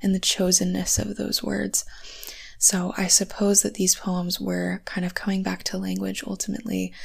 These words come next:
um, and to calling and to beauty within that, and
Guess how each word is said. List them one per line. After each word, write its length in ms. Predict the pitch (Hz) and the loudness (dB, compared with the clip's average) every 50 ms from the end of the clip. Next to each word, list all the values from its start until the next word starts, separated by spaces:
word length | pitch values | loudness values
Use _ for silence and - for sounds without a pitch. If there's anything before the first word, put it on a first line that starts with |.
| - - - - - - - - - | -12 -12 -14 -14 -16 -16 -4 0 2
um, 320 | 190 185 180 180 180 175 - - - - - - - | 2 2 2 0 -2 -4 -6 -16 -18 -16 -16 -10 -2
and 140 | - 190 180 | -2 0 0
to 80 | - 190 | 0 -2
calling 580 | - - - 185 190 185 185 190 180 175 180 180 | -4 -2 -2 0 0 0 0 -2 -2 -4 -6 -4
and 140 | - 185 180 | -4 -2 -2
to 100 | - - | -2 -4
beauty 400 | 190 - - 185 185 190 - - | -4 -6 -4 -2 -2 -2 -2 -2
within 380 | - 202 180 - - 185 180 185 | -4 -4 -6 -6 -6 -6 -4 -4
that, 260 | 180 175 180 180 - - - - - - - - - - - - | -4 -4 -4 -6 -8 -10 -16 -16 -14 -14 -14 -14 -14 -14 -2 0
and 360 | 190 180 175 175 175 175 | 2 2 2 0 -2 -4